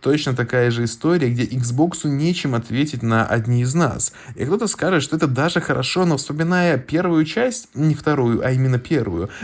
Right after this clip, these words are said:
я с уверенностью вам скажу, что это был настоящий шедевр с крутейшей историей, и у Ящика не было таких игр, точно так же, как и у Sony нет ответа на Gears of War.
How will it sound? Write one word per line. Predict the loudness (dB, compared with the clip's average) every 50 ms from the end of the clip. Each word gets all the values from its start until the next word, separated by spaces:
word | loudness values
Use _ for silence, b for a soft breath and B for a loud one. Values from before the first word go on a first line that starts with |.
| -8 B
я | -2 0 0
с | 0 0
уверенностью | 0 2 4 4 2 2 0 -2 -2 -4 -4 -2
вам | -2 -2
скажу, | -4 -4 -4 -4 -4 -2 0 -2 -2
что | -2 -2 -2
это | -2 0 0
был | 0 0 2 2
настоящий | 2 0 0 0 0 0 0 2 2 0 0 -2 -4 -4
шедевр | -2 -2 -2 2 2 2 2 0 -2 -6 -4 -4
с | -4 -2
крутейшей | 0 -2 -2 0 0 0 0 0 0 0 0
историей, | 0 0 0 4 4 4 4 4 2 -2 -2 -4 B B B -8 -2
и | 0 0
у | 2
Ящика | 2 2 2 2 0 0 -4 -4 -2 -2
не | 0 2 2 2 2 4
было | 4 4 4 2
таких | 2 -2 -2 -2 -2 -4 -2 -2
игр, | 2 2 4 4 4 2 -2 -2 -6 -6
точно | -6 -6 -4 -4 -4 -2
так | 0 -2 0 0
же, | -2 -2
как | -4 -6 -6 -4
и | -2
у | -2
Sony | 0 0 0 0 0
нет | 0 0 0 -2
ответа | -2 0 0 0 0 0
на | 2 2
Gears | 2 2 2 2 2 2 0
of | 0 0 2
War. | 4 4 4 4 0 -4